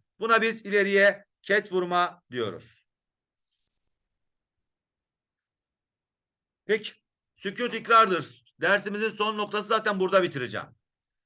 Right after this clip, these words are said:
Geriye ket vurma. Bunun tek bir esprisi var. Kronoloji yapacaksın. Okuduğun paragrafa dikkat edeceksin.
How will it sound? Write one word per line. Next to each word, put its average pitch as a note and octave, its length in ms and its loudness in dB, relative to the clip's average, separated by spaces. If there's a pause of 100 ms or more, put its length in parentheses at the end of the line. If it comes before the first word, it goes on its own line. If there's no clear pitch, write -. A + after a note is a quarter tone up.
(300)
Geriye A#3+ 720 2
ket G#3 440 -6
vurma. A2+ 540 -8 (920)
Bunun B3 400 -2
tek C4+ 340 -2
bir F#3 80 0
esprisi A#2+ 640 -8
var. F#3 320 2 (420)
Kronoloji G3+ 720 0
yapacaksın. A#2 880 -4
Okuduğun G3+ 600 -2
paragrafa F#3+ 680 2
dikkat F#3+ 440 0
edeceksin. A#2 760 -4